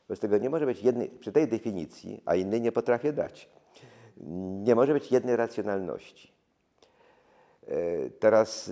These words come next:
dalej. Są typy rac-, więc w związku z tym typy rac-, typy racjonalności. No ja to świetnie rozumiem.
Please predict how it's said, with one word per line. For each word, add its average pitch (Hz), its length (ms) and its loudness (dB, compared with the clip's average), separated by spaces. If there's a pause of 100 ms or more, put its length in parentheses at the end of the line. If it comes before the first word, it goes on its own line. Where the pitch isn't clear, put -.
dalej. 90 480 4
Są 117 280 2
typy 113 240 2
rac-, 87 220 2
więc 101 180 -2
w 90 320 -4
związku 107 140 0
z 113 60 -8
tym 120 180 -2
typy 113 260 -4
rac-, 113 260 -2
typy - 240 2
racjonalności. 123 680 0
No 101 60 2
ja 107 80 6
to 110 120 -4
świetnie 113 340 -4
rozumiem. 135 400 0